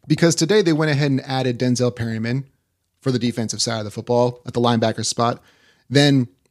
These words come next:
earlier this week, I believe it was, I believe it was earlier this week, they went and signed Dalton Schultz, tight end for the Dallas Cowboys over the last few seasons, former Buffalo Bill running back Devin Singletary, which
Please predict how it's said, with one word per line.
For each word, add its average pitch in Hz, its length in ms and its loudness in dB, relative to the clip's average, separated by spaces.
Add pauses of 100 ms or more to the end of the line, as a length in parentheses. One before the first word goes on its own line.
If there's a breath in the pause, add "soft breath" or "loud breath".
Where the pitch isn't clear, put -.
(520)
earlier 185 240 6
this 135 220 -2
week, 123 180 0
I 120 60 2
believe 110 240 -2
it 117 60 -2
was, 104 100 -4
I 120 80 -8
believe 170 140 -4
it - 20 -4
was 120 100 -6
earlier 104 160 -10
this 101 180 -8
week, 117 220 -8 (300 soft breath)
they 143 100 2
went 143 160 4
and 135 100 2
signed 135 480 2 (240)
Dalton 143 300 2
Schultz, 135 480 -2 (720)
tight 123 180 0
end 123 180 0
for 120 540 2
the 120 460 0 (100)
Dallas 123 260 2
Cowboys 120 400 0
over 120 60 0
the 117 80 0
last 117 160 -4
few 113 160 -4
seasons, 113 400 -2 (320)
former 156 300 4
Buffalo 143 420 0
Bill 135 220 2
running 127 340 2
back 120 340 0
Devin 123 280 0
Singletary, 120 520 -2
which 123 200 -2